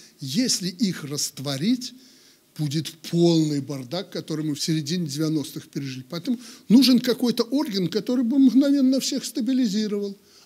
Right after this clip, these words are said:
А он будет выступать от имени народа, от трудовых коллективов уже. Это не повторение депутатского корпуса. Они как избирались, так и будут, сто десять человек.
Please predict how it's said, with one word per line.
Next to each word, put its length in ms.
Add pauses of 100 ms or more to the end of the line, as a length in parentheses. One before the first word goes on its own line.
А 140
он 180
будет 260
выступать 560
от 180
имени 260
народа, 460 (640)
от 200
трудовых 540
коллективов 680
уже. 280 (420)
Это 200
не 100
повторение 640
депутатского 720
корпуса. 300
Они 180
как 240
избирались, 560
так 220
и 40
будут, 280
сто 140
десять 280
человек. 280